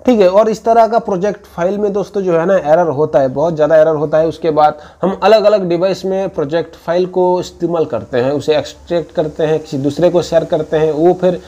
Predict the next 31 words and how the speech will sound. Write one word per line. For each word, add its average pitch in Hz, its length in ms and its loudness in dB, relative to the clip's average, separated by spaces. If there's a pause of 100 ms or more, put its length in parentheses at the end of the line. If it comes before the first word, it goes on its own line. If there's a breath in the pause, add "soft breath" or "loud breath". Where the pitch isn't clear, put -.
(260 loud breath)
उसको 180 220 0
import 170 380 2
करता 151 280 2
है, 156 120 0
वो 180 140 0
फिर 185 160 -4
extract 170 580 -8
करता 165 280 0
है, 151 100 0
किसी - 240 -6
दूसरे 165 280 -2
को 185 100 -2
शेयर 165 220 -2
करता 151 340 -2
है। 151 140 2 (380 loud breath)
इस 202 180 -4
चक्कर 202 300 2
में 202 180 -2
बहुत 180 300 0
सारे 185 220 0 (140)
files 165 300 -2
जो 160 160 0
है 165 60 0
corrupted 156 440 -2
हो 165 100 0
जाता 160 240 0
है, 160 160 2 (240 loud breath)
missing 151 360 2
हो 160 120 2
जाता 160 260 2
है, 165 220 -2